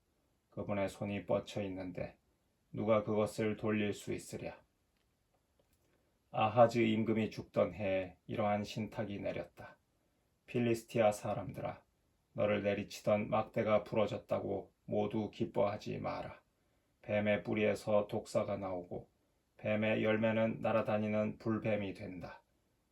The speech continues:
힘없는 이들의 마지들이 배불리 먹고 가난한 이들이 안심하고 드러누워 쉬리라. 그러나 나는 굶주림으로 너의 뿌리를 죽게 하고 너의 남은 자들도 내가 죽이리라.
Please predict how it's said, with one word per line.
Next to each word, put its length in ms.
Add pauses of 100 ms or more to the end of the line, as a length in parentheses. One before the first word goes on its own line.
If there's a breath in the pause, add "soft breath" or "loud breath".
힘없는 500
이들의 460
마지들이 640
배불리 480
먹고 500 (500)
가난한 480
이들이 480
안심하고 760
드러누워 560
쉬리라. 580 (640)
그러나 340
나는 400
굶주림으로 840
너의 340
뿌리를 440
죽게 360
하고 420 (580)
너의 300
남은 360
자들도 680
내가 380
죽이리라. 520